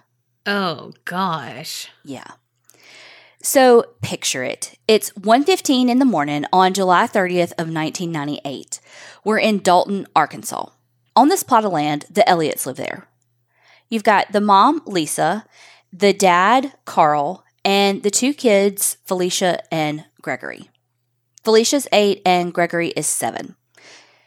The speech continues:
Speaker 2: So they live in the house. And then on that land is a trailer where Lisa's dad and stepmom live. Now, apparently, the dad and the stepmom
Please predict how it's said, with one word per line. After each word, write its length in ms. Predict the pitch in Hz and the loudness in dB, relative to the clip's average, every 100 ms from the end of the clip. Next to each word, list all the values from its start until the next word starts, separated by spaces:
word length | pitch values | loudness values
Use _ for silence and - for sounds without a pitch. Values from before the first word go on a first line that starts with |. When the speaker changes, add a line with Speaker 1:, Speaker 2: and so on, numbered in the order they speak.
| _ _ _ _ _ | _ _ _ _ _
Speaker 2:
So 180 | - 226 | 0 2
they 200 | 220 269 | 4 4
live 180 | 349 320 | 4 2
in 100 | 247 220 | 2 0
the 60 | |
house. 680 | 196 - 147 - - - - _ - | -2 -4 -4 -4 -8 -10 -12 _ -2
And 160 | 202 208 | 2 4
then 240 | 202 196 - | 4 2 0
on 300 | 196 220 269 | 4 6 6
that 260 | 277 208 170 | 4 2 2
land 600 | 180 220 226 180 170 165 - | 0 2 2 2 0 -2 2
is 500 | 185 180 175 170 - | 4 6 4 2 -2
a 60 | - | -4
trailer 680 | - 269 302 208 170 165 - 170 | 2 2 4 4 2 2 -4 -2
where 300 | 185 180 - | 2 2 2
Lisa's 520 | 175 196 220 233 220 165 | -2 -2 -2 0 -2 0
dad 440 | 190 170 175 175 170 | 2 4 2 0 0
and 200 | 160 156 | 0 -2
stepmom 540 | - 151 - 127 127 | -2 -2 -2 -6 -6
live. 340 | 135 - - _ _ _ _ - - - - - | -8 -8 -12 _ _ _ _ -20 -20 -20 -20 -2
Now, 380 | 240 233 226 - | 2 4 4 2
apparently, 880 | 240 - 349 415 294 294 277 269 - _ _ _ _ 220 | -2 2 4 4 4 4 4 2 -4 _ _ _ _ 0
the 100 | 226 | 4
dad 380 | 226 208 226 - | 4 4 4 2
and 100 | 226 | -2
the 40 | 208 | -2
stepmom 680 | - 196 190 180 180 175 | 2 0 2 2 4 2